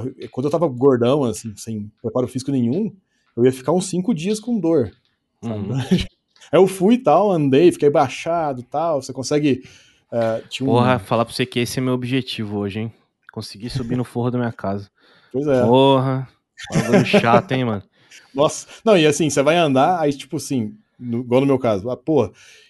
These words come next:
Speaker 1: eu não tinha muita consciência corporal. Aí você, você vai de joelho, aí tipo assim, pô,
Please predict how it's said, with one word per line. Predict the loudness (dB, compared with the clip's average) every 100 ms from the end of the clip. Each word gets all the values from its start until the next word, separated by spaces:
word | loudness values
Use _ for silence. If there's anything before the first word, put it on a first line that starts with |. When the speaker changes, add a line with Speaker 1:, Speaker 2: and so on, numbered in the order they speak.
| -6
Speaker 1:
eu | -2
não | -2
tinha | -2 0 2
muita | 2 0 2 2 2 0 -6 _ _ _
consciência | -6 -2 -4 -2
corporal. | -4 0 0 0 -2 -6
Aí | -10
você, | -6 -8 -8 -12
você | -6 0
vai | 2
de | 2 2
joelho, | 2 4 4 4 0
aí | -2
tipo | -4 -8
assim, | -8
pô, | -4 -4